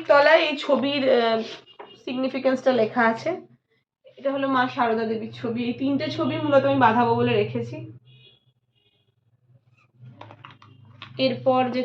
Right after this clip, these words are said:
ছবিটা দেখাবো, ভীষণ সুন্দর ছবিগুলো, গ্লসি পেপারে, ম্যাট গ্লসি পেপার। এই ছবিটা ভীষণ সুন্দর, ভীষণ সুন্দর।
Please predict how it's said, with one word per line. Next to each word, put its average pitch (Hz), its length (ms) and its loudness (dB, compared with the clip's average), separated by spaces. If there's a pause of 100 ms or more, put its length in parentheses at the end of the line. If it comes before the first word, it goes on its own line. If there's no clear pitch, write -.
ছবিটা 247 340 -4
দেখাবো, 226 440 0
ভীষণ 349 280 0
সুন্দর 269 440 4
ছবিগুলো, 254 420 0
গ্লসি 226 440 4 (760)
পেপারে, 240 380 2 (1000)
ম্যাট 277 340 0
গ্লসি 233 320 0
পেপার। 208 340 -8 (4000)
এই 254 160 -10
ছবিটা 294 320 -4
ভীষণ 302 460 -2
সুন্দর, 254 460 0
ভীষণ 247 400 -6
সুন্দর। 220 420 -4